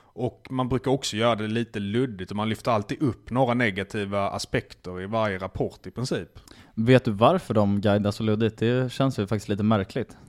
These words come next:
Speaker 1: Men jag tror det är för att, eh, man är ju i händerna på ens kunder, så att du vill inte vara för aggressiv och sen så händer någonting. Man tar hellre och slår de guiden-, guidningen som man har lagt ut än att
Speaker 2: Mm.
Speaker 1: det blir tvärtom egentligen.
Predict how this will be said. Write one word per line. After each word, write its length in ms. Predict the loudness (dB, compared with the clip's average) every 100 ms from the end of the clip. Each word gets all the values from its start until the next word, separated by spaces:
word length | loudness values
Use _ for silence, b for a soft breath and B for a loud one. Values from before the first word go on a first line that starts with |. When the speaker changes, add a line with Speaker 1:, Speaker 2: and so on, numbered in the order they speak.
| B B B B
Speaker 1:
Men 140 | 2
jag 200 | 4 4
tror 180 | 4 6
det 60 | 6
är 120 | 4
för 260 | 4 4 4
att, 200 | 2 -2
eh, 100 | 0
man 260 | 2 4
är 40 | 4
ju 260 | 2 2
i 40 | 2
händerna 540 | 2 2 -2 -2 -2
på 120 | -2
ens 160 | -4 -4
kunder, 560 | 0 0 0 -4 -8
så 120 | -4 -6
att 100 | -4
du 60 |
vill 160 | -2 -2
inte 200 | -2 -2
vara 300 | 4 4 4
för 420 | 2 2 4 2
aggressiv 680 | -2 -4 -10 -8 -8 -8 -12 _ _
och 160 | -8 -2
sen 160 | -2
så 100 | -2
händer 300 | 0 0 -2
någonting. 400 | -4 -4 -4 -4
Man 140 | -4 -4
tar 120 | -2
hellre 400 | 2 2 2 -2
och 140 | 0
slår 420 | -2 0 0 0 0
de 380 | -2 -2 -2
guiden-, 500 | 0 0 -2 -6 -10 -12
guidningen 580 | -6 -2 0 -2 -6 -6
som 120 | -6
man 60 | -6
har 80 |
lagt 180 | -6 -4
ut 300 | -4 -4 -6 -8
än 240 | -6 -4
att 80 | -4
Speaker 2:
Mm. 120 | -4 -8
Speaker 1:
det 100 | -10
blir 100 | -6
tvärtom 500 | -2 -2 -2 -6 -4
egentligen. 400 | -4 -6 -14